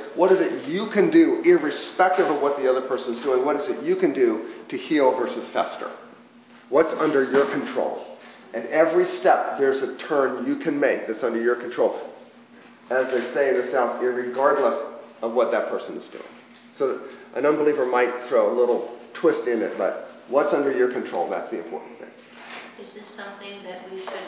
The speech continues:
Speaker 1: Already done it.
Speaker 2: re-, okay,
Speaker 1: You were
Speaker 2: I'm sorry.
Speaker 1: able.
Speaker 2: I was able.
Speaker 1: You were able. You were asked with, with Lee. <laughs> All right. Thank you, our Father.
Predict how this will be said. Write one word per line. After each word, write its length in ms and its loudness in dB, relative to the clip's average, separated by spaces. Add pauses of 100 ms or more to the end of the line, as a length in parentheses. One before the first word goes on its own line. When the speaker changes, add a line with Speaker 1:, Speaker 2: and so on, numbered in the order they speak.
(240)
Speaker 1:
Already 260 2
done 280 2
it. 20 -2
Speaker 2:
re-, 180 -6 (220)
okay, 300 -4
Speaker 1:
You 80 2
were 160 4
Speaker 2:
I'm 120 4
sorry. 0 -
Speaker 1:
able. 420 2 (480)
Speaker 2:
I 160 -4
was 180 -6
able. 1200 -10
Speaker 1:
You 100 -4
were 240 -8
able. 320 -2
You 80 -2
were 220 2
asked 460 2
with, 720 0
with 280 4
Lee. 360 -4 (360)
<laughs> 1000 -8
All 80 6
right. 500 0
Thank 300 2
you, 140 8
our 200 2
Father. 600 6